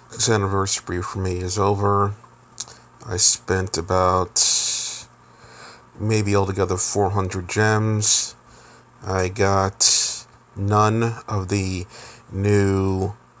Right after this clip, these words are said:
uh, four legends. I expected at least one, but, um,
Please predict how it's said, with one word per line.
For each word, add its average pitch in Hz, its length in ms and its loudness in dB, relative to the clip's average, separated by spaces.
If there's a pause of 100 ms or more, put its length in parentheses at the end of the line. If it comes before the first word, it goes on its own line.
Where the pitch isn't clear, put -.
(160)
uh, 92 180 4
four 95 300 0
legends. 120 880 0 (840)
I 104 60 -4
expected 131 320 0
at 107 80 2
least 107 260 -4
one, 95 460 2 (680)
but, 101 540 0
um, 92 640 2